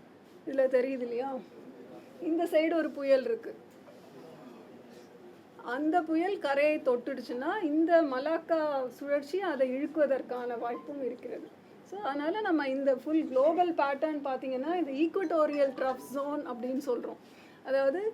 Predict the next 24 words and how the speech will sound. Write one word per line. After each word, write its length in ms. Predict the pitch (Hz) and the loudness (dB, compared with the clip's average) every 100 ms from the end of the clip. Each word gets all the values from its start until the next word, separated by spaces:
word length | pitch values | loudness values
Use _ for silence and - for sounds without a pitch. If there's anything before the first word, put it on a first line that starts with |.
| - - - - | -6 -20 -16 -4
கிழக்கு 320 | 302 330 359 | 2 2 2
திசை 300 | 320 311 277 | 0 2 0
காற்றும் 480 | 262 247 226 339 381 | 0 -2 0 0 0
மேற்கு 300 | 285 285 302 | 0 -2 -4
திசை 280 | 277 - 254 | -2 -2 -2
காற்றும் 440 | 240 226 262 302 | -2 -4 -2 -2
சந்திக்கும் 600 | 277 247 254 262 269 240 | -2 -2 -4 -4 -6 -4
இடத்துல 480 | 247 262 262 262 240 | 0 0 0 -2 -2
தான் 240 | 269 349 | 0 0
இத்தனை 460 | 302 311 - 311 285 | 0 -2 0 0 0
சுழற்சிகளும் 760 | 285 277 285 - 285 240 311 480 - - - - | -4 0 0 0 -4 -2 -2 -6 -12 -20 -18 -6
நடந்து 380 | 262 294 311 294 | 0 2 2 0
கொண்டிருக்கின்றன. 760 | 247 240 226 254 269 247 - - - - - | 0 -2 -4 -6 -8 -8 -12 -16 -20 -20 -6
அப்ப 200 | - 254 | -2 0
வளிமண்டலத்துல 880 | 233 302 381 370 330 311 302 311 349 | 0 0 0 2 4 6 6 4 2
இது 160 | 311 | 2
வந்து 300 | 311 302 349 440 480 - - - - | 0 -2 0 -2 -4 -10 -20 -18 -6
almost 520 | 269 311 359 415 349 | -2 4 4 2 2
ஒரு 180 | 294 269 233 - 247 | 4 4 4 0 -4
ஆயிரம் 480 | 269 294 294 277 254 | 2 4 4 2 -2
கிலோமீட்டர், 600 | 269 294 339 330 320 269 - - - - - - - - - 285 | 0 2 4 4 2 -6 -6 -20 -20 -20 -20 -20 -20 -20 -16 -8
அஹ், 260 | 262 247 233 | -6 -6 -8
டிஸ்டன்ஸ்ல 580 | 220 285 - 330 285 302 359 | -8 -6 0 0 4 6 6
உங்களுக்கு 420 | 392 262 240 339 | 6 -2 -2 -4